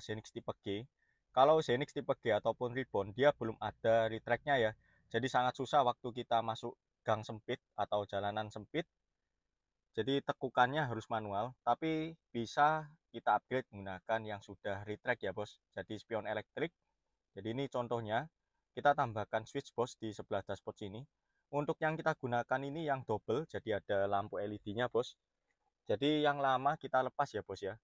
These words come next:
Yang lama kita lepas, tidak kita rusak, Bos, yang lama ini. Jadi kita, eh, bongkar, kita lepas. Jadi yang lama tetap utuh, tidak kita lubangi. Kita lepas saja,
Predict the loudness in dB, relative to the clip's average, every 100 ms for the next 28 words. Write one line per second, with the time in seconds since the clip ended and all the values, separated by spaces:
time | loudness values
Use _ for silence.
0 | _ -4 -2 -2 -4 -4 -2 -2 -2 -2
1 | -2 -2 -10 -2 0 0 4 4 4 0
2 | 0 -2 -2 -4 -2 -4 -4 -6 -8 -12
3 | _ _ -6 -4 -2 6 8 8 6 2
4 | _ _ _ _ _ _ 4 6 6 6
5 | 4 8 8 8 -4 _ -4 2 2 4
6 | 4 4 2 -20 _ _ _ _ _ _
7 | -2 0 2 2 2 0 -4 -6 -10 -4
8 | -4 -4 -4 -4 -4 -4 -4 -4 -8 -6
9 | -10 -12 _ _ _ -4 -2 -2 -2 -2
10 | 2 6 6